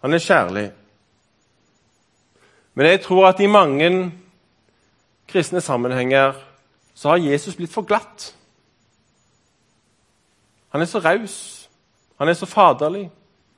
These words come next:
Og alt det stemmer. Alt det er sant. Men det er også et og. Det er også et men.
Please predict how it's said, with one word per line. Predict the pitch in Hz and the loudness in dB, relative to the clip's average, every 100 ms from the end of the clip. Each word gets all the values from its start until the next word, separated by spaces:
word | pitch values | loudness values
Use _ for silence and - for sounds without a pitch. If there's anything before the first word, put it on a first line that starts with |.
| _ _ _ _ _ - | _ _ _ _ _ 0
Og | 139 | 2
alt | 160 | 2
det | 156 160 | -4 -6
stemmer. | - 131 120 160 - _ | -6 -8 -8 -12 -16 _
Alt | 127 135 | -10 -8
det | 147 | -8
er | 156 | -8
sant. | - 165 _ _ _ _ _ _ _ _ _ _ _ _ _ _ _ _ _ _ - | -10 -14 _ _ _ _ _ _ _ _ _ _ _ _ _ _ _ _ _ _ -8
Men | 127 | -6
det | 160 | -2
er | |
også | 143 156 | -2 -4
et | 196 - | -6 -8
og. | 185 269 - _ _ _ _ | -10 -10 -16 _ _ _ _
Det | 143 | -8
er | |
også | 156 208 | -8 -8
et | - | -8
men. | 180 214 185 | -8 -8 -12